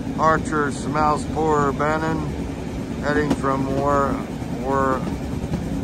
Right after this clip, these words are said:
Wernigerode to Brocken, Germany.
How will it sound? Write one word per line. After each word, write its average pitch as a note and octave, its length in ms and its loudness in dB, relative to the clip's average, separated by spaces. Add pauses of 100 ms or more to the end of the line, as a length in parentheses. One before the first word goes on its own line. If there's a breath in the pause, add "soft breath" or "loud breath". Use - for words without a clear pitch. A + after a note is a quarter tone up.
Wernigerode C#3+ 1900 2 (120)
to C#3+ 260 2
Brocken, C#3 840 2
Germany. C3+ 540 0